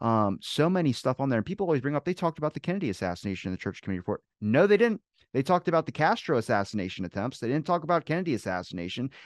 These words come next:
They talked about the mob involvement. But even then, no agency besides William Colby embarrassing the agency's reputation. And that's everything has been trying to solidify this image of red, white, and blue. And I'm like,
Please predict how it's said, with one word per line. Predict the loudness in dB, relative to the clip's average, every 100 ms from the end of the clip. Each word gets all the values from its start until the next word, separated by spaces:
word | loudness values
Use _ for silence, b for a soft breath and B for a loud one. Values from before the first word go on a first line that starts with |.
| -6
They | 0
talked | 0 2
about | 0 0
the |
mob | 2 4 4 4
involvement. | 2 2 2 2 0 -2 B -2
But | 2
even | 2 4 4
then, | 4 2 -2 b
no | 0 4 6 6
agency | 6 4 2 -2 0 -4
besides | -4 -6 0 2 2
William | 2 2 2 0
Colby | 2 2 2 0 -2
embarrassing | -2 -2 0 2 0 -2 -4
the | -2 0
agency's | 0 -2 -4 -4 -6 -2
reputation. | -2 -2 -6 -6 -4 -4 -8 -8 -4
And | 0
that's | 0 -2 -6 -16 _ _
everything | 4 4 4 2 -2 -6 -6 -10 b b
has | -2 0
been | 0 0
trying | 0 -2 -2 -2
to | -4
solidify | -4 -2 0 -2 -2 -2
this | -4 -6
image | -4 -4 -4
of | -6 -2
red, | -2 -2
white, | -4 -4
and | -4
blue. | 0 0 0 -4 b b b b _
And | 0 4
I'm | 4
like, | 4 2